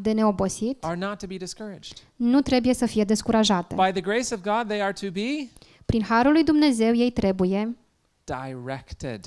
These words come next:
Speaker 1: să fie direcționați
Speaker 2: to the attainment of objects as much higher than mere selfish and worldly interest as the, as the heavens are higher than the earth.
Speaker 1: să fie direcționați spre a obține aceste obiective mult mai înalte decât este, um, decât sunt interesele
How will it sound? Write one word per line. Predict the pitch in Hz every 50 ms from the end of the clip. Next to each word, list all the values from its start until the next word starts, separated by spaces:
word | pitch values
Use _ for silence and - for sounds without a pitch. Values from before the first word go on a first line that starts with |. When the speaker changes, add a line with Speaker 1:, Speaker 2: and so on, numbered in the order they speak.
| - -
Speaker 1:
să | - - 233
fie | 220 - 240 233
direcționați | 214 180 202 202 240 262 - - - 285 262 233 208 196 220 220 - - - -
Speaker 2:
to | 185
the | 170 170 170
attainment | 165 156 - 180 196 202 220 226 226 220 208
of | 175 175 165 170
objects | 175 160 202 185 180 175 -
as | 156 139 -
much | 143 131 117 - - - -
higher | - 180 196 214 247 277 285 277
than | 220 220 180
mere | 165 160 156
selfish | 151 - - 151 156 147 165 156 -
and | 160 143 135
worldly | 135 143 147 175 143
interest | 117 104 - - 104 104 - - 110
as | 107
the, | 101 92 90 - _ - 127
as | 117 113
the | - 104
heavens | 101 135 151 156 165 151
are | 123 87 -
higher | 117 110 113 117
than | 117 123 123
the | 127 104
earth. | 82 - - - - - - - - - - _
Speaker 1:
să | _ - 240 220
fie | - 254 269
direcționați | 247 285 269 294 262 - 262 233 226 233 233
spre | - - 233 240
a | 247 254
obține | 240 - - - 196 190 196 208
aceste | 214 214 - 233 - - 254
obiective | 247 220 233 226 - - 202 196 185 202
mult | 202 208 220 247 240
mai | - 262 262 262 254 247
înalte | 226 208 180 175 190 190 208 208
decât | 190 214 208 - - 220 214 - - _ _ _ - - -
este, | 208 220 214 208 - - 202 196 185 185 - - -
um, | - 196 185 185 175 170 180 262 - _ _ _ _ _ - - _ _ _ - _ _ _ _ _ - - - 208
decât | 220 220 214 262 240
sunt | - 262 247 226
interesele | 240 226 220 214 208 233 233 - 254 233 220 220 208 202 196